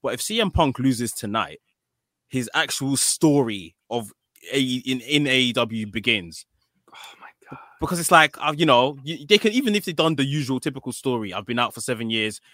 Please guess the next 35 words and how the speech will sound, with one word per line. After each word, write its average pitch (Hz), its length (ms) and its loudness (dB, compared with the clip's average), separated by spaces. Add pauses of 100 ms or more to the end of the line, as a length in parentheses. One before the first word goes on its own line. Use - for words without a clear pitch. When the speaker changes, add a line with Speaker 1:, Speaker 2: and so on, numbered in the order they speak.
(180)
Speaker 1:
I've 113 160 -2
lost 123 380 -2
to 120 80 -6
Darby 117 280 -2
Allin, 110 380 -2
have 123 220 -2
I 107 100 2
still 120 280 -4
got 107 240 -2
it?" 90 200 -12
You 123 100 -4
know, 117 140 -2
that 127 160 -2
kind 110 180 -2
of 104 60 -8
storyline. 92 560 -10 (640)
But, 135 260 4
um, 127 420 4 (840)
it, 190 160 -2
I'm, 196 220 4
I'm, 196 200 6
I'm 185 120 6
just 190 160 0
playing 175 180 8
devil's 151 300 4
adv-, 123 320 2
advocate 131 260 4
Speaker 2:
I 139 60 8
mean, 165 200 4
Speaker 1:
here. 147 120 8
Speaker 2:
yeah, 143 160 10
this, 139 280 4
that 156 220 6
would 180 120 2
be 170 120 -2